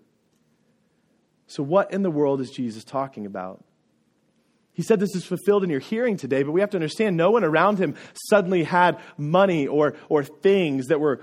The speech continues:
once poor. No one was immediately let out of prison. No one was immediately healed when he read this text out of Isaiah or was able to see. No one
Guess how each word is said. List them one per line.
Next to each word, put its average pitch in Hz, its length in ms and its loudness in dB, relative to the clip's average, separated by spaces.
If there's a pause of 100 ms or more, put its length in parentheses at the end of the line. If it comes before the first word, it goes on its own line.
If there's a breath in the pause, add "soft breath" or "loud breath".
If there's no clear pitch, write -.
(120)
once 160 300 -2
poor. 185 380 2
No 185 180 6
one 233 160 4
was 165 160 2 (140 loud breath)
immediately 180 560 2
let 170 180 6
out 151 140 4
of 123 160 -4
prison. 165 340 0
No 202 160 4
one 226 140 2
was 165 120 0
immediately 165 500 0
healed 202 360 0
when 143 120 -2
he 156 180 -4
read 165 320 2
this 139 160 -4
text 180 340 -2
out 147 140 2
of 139 60 0
Isaiah 135 500 0 (260 loud breath)
or 170 60 2
was 165 120 2
able 185 200 2
to 135 80 -2 (200)
see. 208 260 0
No 180 180 4
one 208 180 2